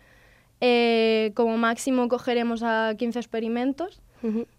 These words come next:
Speaker 1: y se podrán presentar individualmente o por grupos, no importa. Eh, los grupos como máximo pueden ser de tres personas. Y nada, se hará una selección si hace falta para que no superen los quince experimentos, puesto que no podemos ocupar todo el centro de congresos.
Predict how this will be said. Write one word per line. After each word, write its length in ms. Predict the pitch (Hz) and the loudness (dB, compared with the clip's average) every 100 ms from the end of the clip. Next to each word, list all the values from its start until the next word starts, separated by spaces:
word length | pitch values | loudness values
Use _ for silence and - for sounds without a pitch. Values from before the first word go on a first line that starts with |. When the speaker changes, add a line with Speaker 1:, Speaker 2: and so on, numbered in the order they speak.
| _ - | _ -4
Speaker 1:
y 160 | 262 247 | 0 0
se 80 | |
podrán 260 | 233 226 226 | 0 2 0
presentar 560 | 220 - 233 233 233 247 | -2 -6 -4 -2 0 0
individualmente 720 | 233 220 208 214 233 226 247 | 0 -2 -2 -2 -4 -2 -2
o 60 | |
por 180 | 226 208 | -2 -6
grupos, 500 | 190 190 170 180 190 226 | -8 -8 -8 -12 -14 -16
no 180 | - | -8
importa. 560 | 214 208 196 190 202 190 | -4 -2 -4 -4 -4 -2
Eh, 200 | 214 214 | -2 0
los 140 | 220 214 | 0 -2
grupos 320 | 220 220 254 | -2 0 0
como 180 | 254 233 | 0 -2
máximo 460 | 233 233 - 262 240 | -2 -2 -2 -2 0
pueden 220 | 233 220 | 0 -2
ser 160 | 254 | -4
de 80 | 254 | -6
tres 180 | 226 208 | -6 -8
personas. 680 | 214 196 202 185 185 - _ _ _ _ _ _ _ _ - _ _ _ _ _ | -10 -10 -12 -12 -12 -18 _ _ _ _ _ _ _ _ -20 _ _ _ _ _
Y 240 | 285 254 | 4 6
nada, 240 | 254 233 226 | 6 4 4
se 100 | 240 | 4
hará 200 | 226 233 | 6 6
una 180 | 240 247 | 4 2
selección 540 | 247 240 - 247 240 | 2 0 2 2 2
si 100 | 254 | 0
hace 160 | 240 233 | 0 2
falta 380 | 269 269 254 | 2 4 2
para 180 | 214 208 | 2 -2
que 100 | 202 | -2
no 120 | 208 | -6
superen 480 | 208 226 226 220 220 | -6 -6 -4 -4 -6
los 120 | 214 | -8
quince 200 | 208 220 | -6 -6
experimentos, 640 | 226 - 220 220 233 254 269 | -6 -6 -6 -4 -4 -4 -6
puesto 280 | 226 208 202 | -10 -10 -6
que 120 | 202 | -6
no 100 | 202 | -6
podemos 280 | 208 208 196 | -8 -8 -8
ocupar 280 | 208 208 208 | -8 -8 -8
todo 140 | 196 | -8
el 80 | 202 | -8
centro 300 | 220 214 208 | -8 -8 -8
de 60 | 202 | -8
congresos. 640 | 208 208 233 262 302 | -8 -6 -4 -2 -2